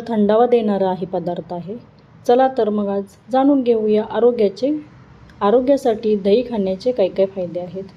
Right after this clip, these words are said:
आपल्या चॅनेलवरती आरोग्यविषयक टिप्स, किचन टिप्स, tips and tricks तुम्हाला पाहायला मिळतील. तरी चॅनेलवरती नवीन असाल तर मराठी tips and tricks या चॅनेलला सबस्क्राईब नक्की करा.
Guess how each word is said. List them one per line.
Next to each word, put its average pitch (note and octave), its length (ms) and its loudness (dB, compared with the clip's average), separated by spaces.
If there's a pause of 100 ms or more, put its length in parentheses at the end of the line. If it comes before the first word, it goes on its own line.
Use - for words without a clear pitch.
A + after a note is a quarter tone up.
(320)
आपल्या A#3+ 340 2
चॅनेलवरती G3+ 840 0
आरोग्यविषयक G#3 800 2
टिप्स, A#3 400 0 (360)
किचन A3 300 0 (120)
टिप्स, F#3+ 440 0 (380)
tips A#3+ 280 0
and A3 140 2 (120)
tricks G#3+ 380 0 (360)
तुम्हाला G3+ 200 2
पाहायला G#3+ 380 2
मिळतील. G3+ 480 0
तरी F#3+ 160 6
चॅनेलवरती A3+ 600 0
नवीन A3+ 320 2
असाल F#3 380 -2 (160)
तर G3 80 0
मराठी G#3+ 420 0
tips C#4 360 0
and B3 120 2
tricks G3 340 0 (480)
या G3+ 140 4
चॅनेलला G3 340 2
सबस्क्राईब A3 520 0
नक्की F3 280 -6
करा. F3 220 -10